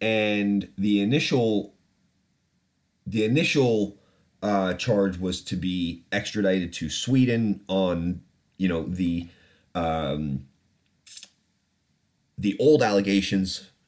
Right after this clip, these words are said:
but brought new, of sexual harassment or rape. I think, think it was charged with rape, um, which were dropped and now have reemerged.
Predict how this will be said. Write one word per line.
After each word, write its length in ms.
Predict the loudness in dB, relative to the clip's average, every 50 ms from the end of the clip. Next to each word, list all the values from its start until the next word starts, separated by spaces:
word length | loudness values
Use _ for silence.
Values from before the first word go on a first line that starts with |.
| _ _
but 260 | -8 -4 -2 -2 0 0
brought 300 | 2 0 0 0 0 0
new, 260 | 0 0 0 -4 -8 -12 -18 _ _ _ _ _ _ _ _ _ _ _ _ -4
of 280 | -2 0 0 0 -2 -4
sexual 380 | -4 -2 -2 -2 -2 -2 -4 -2
harassment 480 | -2 -2 -2 -2 -4 -4 -4 -6 -4
or 160 | -2 -2 -2
rape. 380 | -2 -2 -2 -2 -2 -4 -8 -14 -20 _ _ _ _ _ _ _
I 20 | _
think, 260 | -8 -8 -8 -8 -10 -12 -10 -6
think 180 | -2 -2 -2 -2
it 60 | -2
was 140 | -4 -6 -6
charged 300 | -2 0 0 0 0 -2
with 180 | -8 -12 -8
rape, 320 | -4 -2 -2 -2 -4 -6 -10 -16 _ _ _ _ _ _ _ _ _ _ _ _ -4
um, 520 | -2 0 0 0 0 -2 -2 -4 -4 -6 -8 -10 _ _ _ _ _ _ _ -2
which 220 | 0 0 0 0
were 160 | 2 2 2
dropped 540 | 2 2 0 -2 -2 -2 -4 -6 -10 -16 -20 _ _ _ _ _ _ _ _ _ _ _ _ -6
and 340 | -4 -4 -2 -4 -4 -6 -4 -2
now 260 | -2 0 0 -2 -2
have 160 | -4 -6 -6
reemerged. 640 | -4 -4 -4 -2 -4 -4 -4 -6 -8 -8 -12 -14